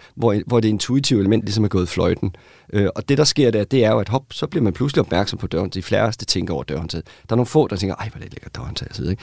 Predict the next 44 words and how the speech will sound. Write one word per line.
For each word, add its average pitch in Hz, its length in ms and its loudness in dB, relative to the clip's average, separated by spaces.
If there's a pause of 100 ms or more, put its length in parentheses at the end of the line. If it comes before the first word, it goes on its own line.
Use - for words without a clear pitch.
(160)
De 131 80 0
fleste, 160 220 4
de 139 40 -6
bruger 120 160 2
det 156 100 0
bare, 117 160 2
fordi 131 300 -4 (400)
at - 100 -6
formålet 143 400 4
er 120 40 2
at - 100 -2
åbne 135 260 2
døren 123 200 0
og 95 80 -6
gå 95 100 -2
videre 113 300 2
og 101 100 -6
komme - 200 -2
ind - 140 0
eller 80 140 0
ud, 78 180 -2
ikke? 120 140 2 (560)
Så - 160 -2
den 147 180 4
der 147 80 2
form-, 127 440 2
formålsrettighed, 95 960 0 (380)
det - 100 -6
er 110 40 0
i - 20 0
virkeligheden 135 280 6
den, 120 120 4
der 113 60 0
gør, 113 160 6
at 107 80 0
når 104 60 2
vi 117 100 -2
går 139 140 2
rundt 120 240 2
i 113 40 -4
byen, 104 400 0
i - 60 -6
et 92 220 -4
miljø, 95 300 4